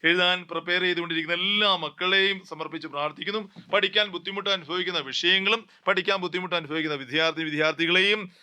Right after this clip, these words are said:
അതിനെപ്പറ്റി ഏറെ ടെൻഷൻ അടിക്കുന്ന മാതാപിതാക്കളെയും ചേർത്ത് വെച്ചുകൊണ്ട് ഈ ദിവ്യകാരുണ്യ ആശീർവാദം നമുക്കിപ്പോൾ സ്വീകരിക്കാം. നമ്മുടെ കർത്താവ് ഈശോ മിശിഹായുടെ കൃപയും പിതാവായതിന്റെ സ്നേഹവും പരിശുദ്ധാത്മാവിന്റെ സഹവാസവും പരിശുദ്ധാമ്മയുടെയും സകല മാലാഖമാരുടെയും സകല വിശുദ്ധരുടെയും മധ്യസ്ഥതയും സഹായവും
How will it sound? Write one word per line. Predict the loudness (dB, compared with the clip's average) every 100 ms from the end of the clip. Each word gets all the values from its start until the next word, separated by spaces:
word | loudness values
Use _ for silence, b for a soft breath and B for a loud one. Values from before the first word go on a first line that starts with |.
| b 0
അതിനെപ്പറ്റി | 2 2 2 4
ഏറെ | 4 2
ടെൻഷൻ | -2 -4 -4
അടിക്കുന്ന | -2 -2
മാതാപിതാക്കളെയും | -2 -2 0 2 2 2 2 2 0 -2
ചേർത്ത് | 4 6 6 2
വെച്ചുകൊണ്ട് | 0 0 -2 0 0 0 b b -6
ഈ | -2
ദിവ്യകാരുണ്യ | 0 6 6 6 6
ആശീർവാദം | 2 2 -2 -2
നമുക്കിപ്പോൾ | -2 -8 -10
സ്വീകരിക്കാം. | -10 0 2 4 4 2 0 b _
നമ്മുടെ | 0 4 2
കർത്താവ് | 2 4 6 4
ഈശോ | 0 -4
മിശിഹായുടെ | -8 -4 -2 0
കൃപയും | 0 0 2 2 0 b -12
പിതാവായതിന്റെ | 0 4 6 4 0 -6
സ്നേഹവും | -4 -2 2 0 0 _ -4
പരിശുദ്ധാത്മാവിന്റെ | -2 -4 -4 2 2 2 0 0 -4
സഹവാസവും | -8 -6 2 4 6 6 4 4 _ _ _
പരിശുദ്ധാമ്മയുടെയും | 0 0 4 6 6 6 4 4 2
സകല | -2 0 2
മാലാഖമാരുടെയും | 4 6 6 4 2 2 2 -2
സകല | 0 2
വിശുദ്ധരുടെയും | 2 0 -2 0 0 -2 b -2
മധ്യസ്ഥതയും | 0 0 0 2 2 2
സഹായവും | -6 -4 0 2 4 2 -2